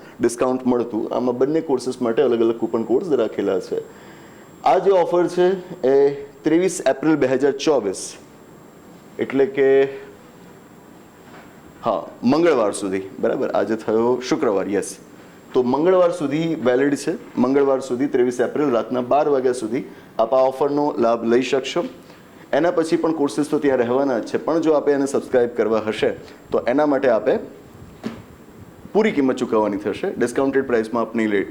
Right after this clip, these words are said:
લઈ શકો. ફ્રી લેક્ચર્સ ત્યાં આગળ આપેલા જ છે અને માત્ર એમાં જ નહીં, એના સિવાય દરેક કોર્સની અંદર આપણે ભરપૂર ફ્રી લેક્ચર્સ આપેલા છે. Even કોન્સ્ટેબલનો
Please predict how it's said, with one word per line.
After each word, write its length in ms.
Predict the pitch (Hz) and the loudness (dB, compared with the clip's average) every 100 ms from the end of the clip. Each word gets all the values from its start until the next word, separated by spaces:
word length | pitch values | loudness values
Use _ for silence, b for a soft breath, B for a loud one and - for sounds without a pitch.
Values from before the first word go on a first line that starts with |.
| - | -2
લઈ 140 | 104 | -2
શકો. 380 | 101 98 - 95 - B B B B B B B - - - - | 0 -4 -4 -8 -10 B B B B B B B -20 -20 -18 -2
ફ્રી 120 | 156 | 0
લેક્ચર્સ 320 | 156 156 160 | 0 0 0
ત્યાં 160 | 143 135 | 0 2
આગળ 120 | 127 | 2
આપેલા 320 | 113 131 135 | 2 2 2
જ 80 | 131 | 0
છે 160 | - 165 - - - | -8 -16 -18 -20 -6
અને 380 | - 117 123 - | -2 0 0 0
માત્ર 260 | 127 135 156 | -2 2 2
એમાં 240 | 143 143 | 2 0
જ 120 | 110 104 | -2 -2
નહીં, 100 | 87 | 0
એના 120 | 123 | 0
સિવાય 260 | 127 131 131 | 0 2 2
દરેક 320 | 127 170 - | 2 0 0
કોર્સની 380 | 147 139 - 127 | -2 -2 -2 -2
અંદર 200 | 123 120 | 0 0
આપણે 180 | 117 117 | 0 -2
ભરપૂર 560 | 107 113 123 156 156 | -2 -2 0 0 0
ફ્રી 200 | 156 131 | -2 -2
લેક્ચર્સ 380 | 127 123 127 117 | -2 0 -2 0
આપેલા 380 | 104 104 101 95 | -2 0 -2 -2
છે. 200 | - 98 B B B | -4 -8 B B B
Even 180 | 113 123 | -2 0
કોન્સ્ટેબલનો 800 | 123 123 123 143 143 139 139 | -2 -2 -2 0 0 0 0